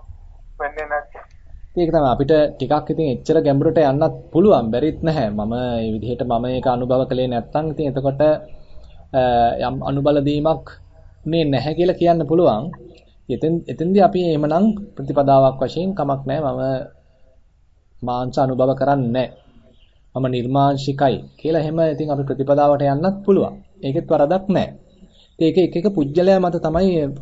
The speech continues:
Speaker 2: විශේෂයෙන්ම රඳාපවතින්නේ. ඒ කියන්නේ අපිට ඒකාන්ත වශයෙන් සියලුම දෙනා, සියලුම බෞද්ධයින් ඒකාන්ත වශයෙන්ම නිර්මාංශික විය යුතුයි කියලා එහෙම, අ,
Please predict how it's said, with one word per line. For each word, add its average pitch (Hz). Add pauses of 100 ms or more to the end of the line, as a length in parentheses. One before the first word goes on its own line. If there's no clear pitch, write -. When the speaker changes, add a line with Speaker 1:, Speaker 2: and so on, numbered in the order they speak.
(160)
Speaker 2:
විශේෂයෙන්ම 139
රඳාපවතින්නේ. 131 (440)
ඒ 123
කියන්නේ 123
අපිට 123
ඒකාන්ත 147
වශයෙන් 156
සියලුම 151
දෙනා, 147
සියලුම 160
බෞද්ධයින් 143 (180)
ඒකාන්ත 151
වශයෙන්ම 143
නිර්මාංශික 143
විය 139
යුතුයි 147
කියලා 143
එහෙම, 151 (920)
අ, 160